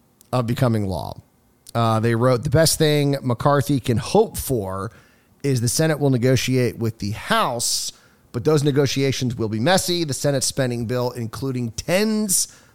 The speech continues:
of billions of dollars more in spending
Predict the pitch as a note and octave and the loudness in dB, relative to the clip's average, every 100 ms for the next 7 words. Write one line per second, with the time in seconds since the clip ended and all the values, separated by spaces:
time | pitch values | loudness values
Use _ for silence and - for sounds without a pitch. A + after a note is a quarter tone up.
0 | _ C3+ B2+ G2 D3+ D#3+ D3+ C3+ A#2+ A#2+ | _ -4 -2 0 2 2 2 2 2 2
1 | A#2 A#2 A#2+ A#2 A#2 G#2+ A#2 A#2 C3 C#3 | 4 4 2 2 0 0 0 2 2 0
2 | C3 A#2+ G#2 - - D3+ D#3 C3+ G2 E2+ | -2 -4 -2 -2 -2 0 0 -2 -4 -10
3 | F#2 | -12